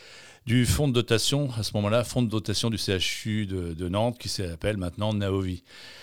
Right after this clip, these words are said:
Euh, notre discussion a été, euh, très, très, très intéressante et quelques semaines après, euh, j'ai repris contact et j'ai eu un rendez-vous avec François et, François et Patrice.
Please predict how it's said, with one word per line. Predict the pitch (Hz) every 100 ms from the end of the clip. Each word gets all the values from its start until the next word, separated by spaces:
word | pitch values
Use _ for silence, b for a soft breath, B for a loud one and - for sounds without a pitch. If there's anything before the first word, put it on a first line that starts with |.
| B B -
Euh, | 98 98 98 95 95
notre | 104 110
discussion | 123 - 127 - 131
a |
été, | 113 - 117 110
euh, | 107 98 98
très, | - - 127
très, | 120 120
très | - 113
intéressante | 104 92 98 98 - 131 135 -
et | 107 98 98 98 98 92
quelques | - 113 -
semaines | 113 - 120 113
après, | 104 - - 110 120 127 131
euh, | 127 107 98 95 92 92 92 90 98
j'ai | - -
repris | 95 92 117
contact | - 98 85 123 117
et |
j'ai | 98
eu | 104
un | 104
rendez-vous | 95 98 95 104
avec | 107 -
François | - 95 - 110 110 104
et, | 87 82 B B B B -
François | 104 95 120 107
et |
Patrice. | 95 90 85 78 -